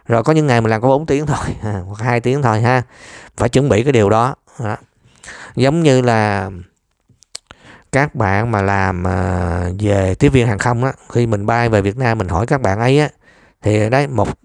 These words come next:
một chuyến bay như vậy, nó dài như vậy, các bạn ấy cũng phải làm, chia ca làm, cũng có khi làm mười tiếng ha. Rồi các bạn ấy nói là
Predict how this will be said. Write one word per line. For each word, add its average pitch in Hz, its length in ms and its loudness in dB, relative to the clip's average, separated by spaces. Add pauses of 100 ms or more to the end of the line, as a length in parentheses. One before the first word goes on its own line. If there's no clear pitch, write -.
(100)
một 127 220 -4
chuyến 165 180 4
bay 127 240 2
như 123 80 -2
vậy, 110 80 -2
nó 139 80 -6
dài 110 340 0
như 123 100 -4
vậy, 107 160 -2
các 131 120 -6
bạn 107 120 0
ấy 135 120 -2
cũng 135 120 -2
phải 139 120 0
làm, 98 380 -2
chia 127 260 2
ca 120 220 0
làm, 95 240 0
cũng 90 120 -2
có 143 80 2
khi 131 160 2
làm 98 300 -2
mười 101 160 0
tiếng 151 240 2
ha. 131 180 0 (880)
Rồi 104 460 2
các 143 140 -2
bạn 107 140 0
ấy 127 120 -2
nói 143 160 2
là 101 440 -2